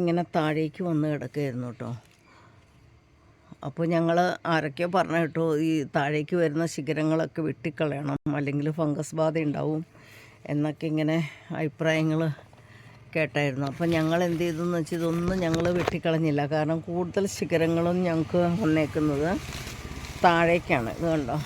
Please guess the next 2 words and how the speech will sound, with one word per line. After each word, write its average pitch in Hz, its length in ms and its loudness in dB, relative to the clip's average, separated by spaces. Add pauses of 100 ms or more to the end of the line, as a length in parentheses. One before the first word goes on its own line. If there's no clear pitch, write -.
(760)
താഴെയൊക്കെ 170 680 -2 (3250)
താഴത്തൊക്കെ 160 560 -6